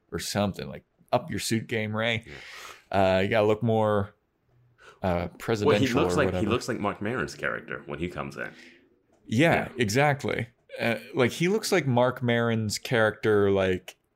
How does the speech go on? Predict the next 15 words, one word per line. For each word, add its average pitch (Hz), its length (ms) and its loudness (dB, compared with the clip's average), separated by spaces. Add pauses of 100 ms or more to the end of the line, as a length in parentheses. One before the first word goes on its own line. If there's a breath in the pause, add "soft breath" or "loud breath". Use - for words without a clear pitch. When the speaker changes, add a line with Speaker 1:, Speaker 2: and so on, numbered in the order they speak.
(200)
Speaker 1:
in, 101 580 2 (560)
oh, 110 100 -2
what's 120 200 -4
that - 140 -8
fucking - 440 -4
movie 104 320 2
that 85 180 -2
Marc 92 240 0
Maron's 90 360 2
in? 82 160 0
It's 87 160 -8
in, 92 140 -2
like, 85 200 -2
the 85 80 -12
seventies. 80 680 -6